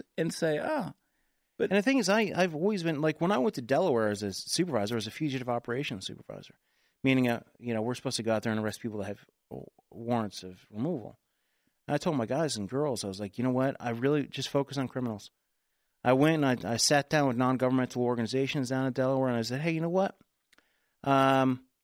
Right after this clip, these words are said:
Speaker 2: I'm not gonna arrest your mom and pop. I don't have to determine the alienage of these mom and pop people that are coming in and saying, 'Hey, you know what? We're afraid to go to ice because they're gonna arrest us.'" I'm like, "If you have someone who's a victim,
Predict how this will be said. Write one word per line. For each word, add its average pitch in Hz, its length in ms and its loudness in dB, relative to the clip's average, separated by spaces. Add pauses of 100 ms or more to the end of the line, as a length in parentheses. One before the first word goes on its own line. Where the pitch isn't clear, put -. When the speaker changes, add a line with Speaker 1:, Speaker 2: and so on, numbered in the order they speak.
Speaker 2:
I'm 139 140 2
not 208 140 2
gonna 143 160 2
arrest 147 220 2
your 127 80 2
mom 117 200 2
and 110 100 -2
pop. 120 420 0
I 131 160 0
don't 170 180 0
have 156 180 -2
to 135 80 -2
determine 120 640 0 (440)
the 127 180 0
alienage 113 680 0
of 104 140 -4
these 110 220 -4
mom 113 220 0
and 104 100 -6
pop 113 320 -2
people 120 240 -2
that 107 80 -2
are 110 60 -8
coming 120 240 0
in 113 60 0
and 110 120 -4
saying, 107 240 -2
'Hey, 120 140 -2
you 113 100 -2
know 113 100 -2
what? 117 240 -2 (400)
We're 135 140 4
afraid 131 300 4
to 123 80 2
go 123 140 2
to 117 140 -2
ice 127 260 0
because 110 480 -2 (260)
they're 123 120 0
gonna 113 160 0
arrest 113 280 -2
us.'" - 180 -12 (380)
I'm 143 100 4
like, 135 200 2
"If 131 160 0
you 208 100 0
have 190 260 0
someone 175 280 2
who's 151 180 0
a 127 40 -2
victim, 113 460 -2